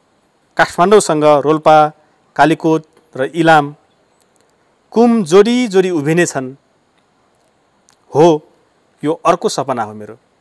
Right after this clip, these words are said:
हो, यो अर्को सपना हो मेरो। फन्टुस सपनाको भट्कालो उचालेर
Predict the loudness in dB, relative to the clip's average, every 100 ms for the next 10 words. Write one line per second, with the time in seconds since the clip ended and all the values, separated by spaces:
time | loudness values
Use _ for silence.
0 | _ _ _ _ _ _ _ _ _ _
1 | _ 0 4 6 4 0 0 2 2 0
2 | -2 0 2 4 4 2 2 2 -2 _
3 | _ _ _ _ _ -4 0 0 0 -2
4 | -2 -2 2 4 2 0 -8 -8 -8 2
5 | 4 4 -2 -2 -2 -4 -6